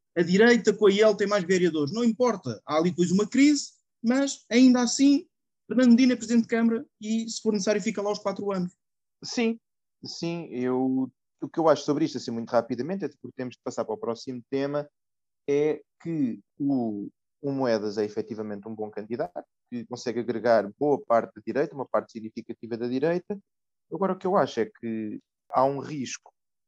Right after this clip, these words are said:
Speaker 2: sério, na minha opinião, de, ahm, o Medina ganhar as eleições com uma diferença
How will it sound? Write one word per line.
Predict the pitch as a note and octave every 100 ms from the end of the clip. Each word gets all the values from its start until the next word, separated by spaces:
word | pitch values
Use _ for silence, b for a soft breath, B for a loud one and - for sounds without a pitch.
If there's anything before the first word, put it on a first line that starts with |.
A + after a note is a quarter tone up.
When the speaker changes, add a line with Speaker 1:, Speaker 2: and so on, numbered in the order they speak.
| _
Speaker 2:
sério, | - - G#2+ G#2+ C#3 - _ _ _ _ _
na | A2
minha | A2 A2
opinião, | - A2+ A#2+ D#3+ F3 _ _ _ _ _ _ -
de, | E3 C#3+ A2+ - _
ahm, | A#2+ A#2+ A#2+ A#2 A#2 A#2 A#2 - _ _ _ _ -
o |
Medina | C#3+ C3+ C#3+ D3 A2
ganhar | G#2+ A2 G#2+
as | G#2+
eleições | A#2+ C3 C3 - D3 D#3+
com | - D3+
uma | D3
diferença | C#3 D3 - D#3 D#3+ - E3+